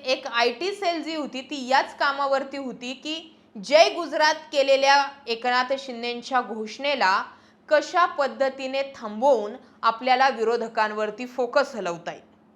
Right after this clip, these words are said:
दोन्ही ठाकरे एकत्रीकरणाच्या गोष्टींमुळे नारायण राणेंना ॲक्टिव्ह केलं गेलंय.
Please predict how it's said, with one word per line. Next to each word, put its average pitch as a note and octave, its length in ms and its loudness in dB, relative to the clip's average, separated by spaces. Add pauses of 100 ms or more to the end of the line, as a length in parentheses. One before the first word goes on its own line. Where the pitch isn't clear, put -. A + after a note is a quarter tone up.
(1700)
दोन्ही D#4 420 0
ठाकरे D#4+ 420 4
एकत्रीकरणाच्या C#4 1040 0
गोष्टींमुळे B3 840 -6
नारायण A#3+ 540 2
राणेंना A#3 480 0
ॲक्टिव्ह A#3+ 500 -8
केलं B3 340 0
गेलंय. E3 220 -8